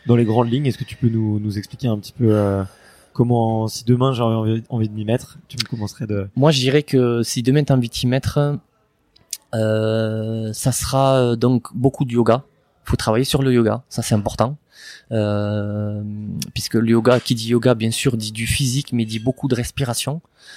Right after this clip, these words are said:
Speaker 1: Ouais.
Speaker 2: Faire, euh, je vais pas te dire beaucoup, mais c'est un peu le mot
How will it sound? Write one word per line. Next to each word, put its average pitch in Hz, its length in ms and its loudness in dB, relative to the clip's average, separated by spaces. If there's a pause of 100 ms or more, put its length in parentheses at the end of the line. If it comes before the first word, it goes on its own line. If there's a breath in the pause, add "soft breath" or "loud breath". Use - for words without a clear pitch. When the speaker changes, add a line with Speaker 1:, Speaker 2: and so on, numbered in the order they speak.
(220 loud breath)
Speaker 1:
Ouais. 104 60 -8 (340 loud breath)
Speaker 2:
Faire, 123 360 2
euh, 113 340 4 (760)
je - 80 0
vais 120 60 -2
pas 139 100 4
te 139 100 -2
dire 123 240 0
beaucoup, 135 420 0
mais 131 120 2
c'est 120 160 2
un 117 80 2
peu 135 120 -2
le 135 80 2
mot 131 260 0